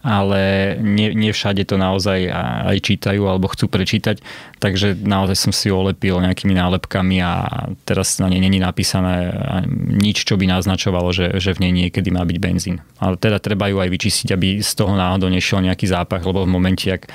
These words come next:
jak nejaký pes alebo ne-, nejaký detektor tie, tento zápach na, vo vašom batohu objaví, tak vám ho začnú rozoberať a,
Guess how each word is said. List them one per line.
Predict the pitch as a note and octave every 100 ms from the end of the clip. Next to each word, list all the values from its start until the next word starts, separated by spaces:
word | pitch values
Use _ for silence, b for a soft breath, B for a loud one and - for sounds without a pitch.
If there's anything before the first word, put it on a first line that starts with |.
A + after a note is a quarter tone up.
| B B B
jak | - G#2 G2
nejaký | F#2+ -
pes | - F#2 -
alebo | F#2 F2+
ne-, | F#2 F2+
nejaký | G2+ F#2+ G#2+
detektor | F#2+ G2+ - G#2+
tie, | G2+ - F#2+ _ -
tento | - G2 F#2
zápach | F#2+ - F#2+ -
na, | F#2+ F#2+
vo | F#2+ F#2+
vašom | - G#2
batohu | F#2+ - G2+ G2+ F#2
objaví, | F2+ F#2+ F#2+ F2
tak | F#2+
vám | F2 F2+
ho | F#2
začnú | F#2 - G2
rozoberať | F2+ F#2 F2 F#2 F2+
a, | F2